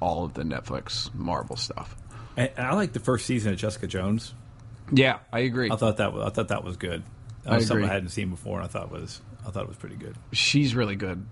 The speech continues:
Speaker 1: is Jessica Jones. That Kristen Ritter, her eye, her eye roll and her kind of just sarcastic demeanor was perfect for that role. So,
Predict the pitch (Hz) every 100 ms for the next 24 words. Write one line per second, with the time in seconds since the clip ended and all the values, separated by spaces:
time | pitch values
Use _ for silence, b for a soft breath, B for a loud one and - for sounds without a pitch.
0 | - 110 107 - 90 - 90 - 78 80
1 | 87 - - - 92 87 90 92 98 -
2 | 117 101 95 92 104 131 107 110 110 110
3 | 107 107 104 98 104 104 101 101 98 -
4 | 90 90 - 95 - 87 - 95 90 90
5 | 85 87 80 - - - - - 69 80
6 | - - - - -